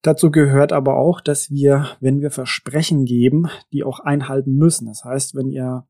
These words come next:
mit dem Mitarbeiter besprecht, es wird eine Veränderung geben, dann müsst ihr auch alles daran setzen, dass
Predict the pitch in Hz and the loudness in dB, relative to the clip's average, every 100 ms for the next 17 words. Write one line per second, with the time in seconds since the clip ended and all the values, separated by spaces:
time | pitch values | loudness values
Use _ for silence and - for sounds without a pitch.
0 | _ 131 123 123 143 170 147 143 131 131 | _ -6 -2 0 0 0 -2 -2 -2 -4
1 | - - 135 135 - - 135 131 123 117 | -8 -4 -6 -6 -14 -4 -4 -2 -8 -8
2 | 123 135 135 131 120 117 120 135 170 180 | -8 -6 -6 -8 -10 -2 2 2 0 -6
3 | _ _ _ _ 127 131 131 151 135 135 | _ _ _ _ -4 -2 -4 -6 -4 -4
4 | - 127 139 139 131 123 120 135 135 - | -6 -6 -4 -4 -6 -6 -4 -4 -4 -4
5 | 165 135 135 - - | -4 -4 -4 -6 -10